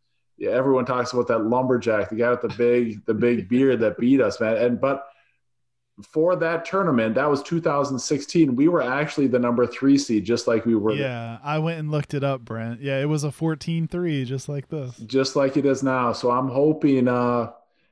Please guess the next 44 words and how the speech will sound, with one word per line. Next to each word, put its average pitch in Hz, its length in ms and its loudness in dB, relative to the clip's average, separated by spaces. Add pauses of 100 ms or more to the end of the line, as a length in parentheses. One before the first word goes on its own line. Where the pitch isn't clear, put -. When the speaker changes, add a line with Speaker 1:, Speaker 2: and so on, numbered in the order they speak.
Speaker 1:
you 110 160 0
know, 113 300 2
at 107 120 -4
least 139 360 2
coach - 580 -2
and 120 240 0
the, 117 160 2
the 117 140 0
coaching 143 420 2
staff 107 400 -2
remembers 110 380 0
that, 110 200 0
'cause 117 160 -4
I'm 120 120 2
sure 139 240 2
the, 113 240 2
the 113 80 0
players 143 520 0
don't. 101 380 -4
But, 98 260 -2
uh, 98 260 0 (680)
that 156 320 -2
was 120 160 0
a 110 60 0 (120)
tough 135 480 -2
game 120 320 2
to 110 80 2
sit 117 340 0
through. 92 340 2
And, 95 200 0
uh, 92 320 0 (140)
you 117 80 -2
know, 107 100 2
we 131 160 0
ended 120 160 0
up 113 140 0
leaving, 120 340 2
I 98 100 0
think, 104 200 -4
the 104 80 0
next 107 320 -2
day. 117 260 2
But, 95 300 -2
uh, 95 240 0